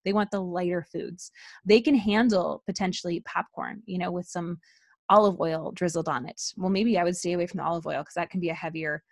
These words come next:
um, energy. Maybe just a little bit of sea salt. You know, you really think those lighter foods to help, uh, even like crackers, like the almond flour. Oh, what is that? Oof, Mills, something Mills, but they have almond flour crackers.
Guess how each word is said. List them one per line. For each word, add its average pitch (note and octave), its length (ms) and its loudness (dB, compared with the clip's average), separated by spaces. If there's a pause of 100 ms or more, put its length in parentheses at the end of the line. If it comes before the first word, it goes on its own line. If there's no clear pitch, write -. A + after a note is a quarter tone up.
(300)
um, E3 200 -4
energy. E3 360 -4
Maybe D#3+ 240 -2
just F#3 160 -4
a F#3+ 40 0
little G3 120 0
bit G3 100 2
of G3 80 0
sea F#3 180 -4
salt. - 420 -10
You G3+ 100 6
know, G3 160 6
you G#3+ 180 4
really A3 240 4
think A3+ 180 -2
those F3 220 -2
lighter E3+ 320 -2
foods F3 420 -6
to F#3 60 -10
help, F3 220 -8 (720)
uh, D#3+ 300 0
even G3+ 200 0
like F3+ 200 -2
crackers, - 520 -2
like F3+ 160 -4
the E3+ 120 2
almond F#3 440 2
flour. E3+ 480 0 (100)
Oh, - 120 -10
what F3 120 -6
is E3+ 120 -6
that? - 180 -4 (1000)
Oof, G3 400 -4
Mills, G3 600 0
something G3+ 340 0
Mills, F3+ 320 0
but F#3+ 120 -2
they G3 80 2
have G3+ 160 2
almond F#3 280 2
flour E3+ 240 2
crackers. - 580 -4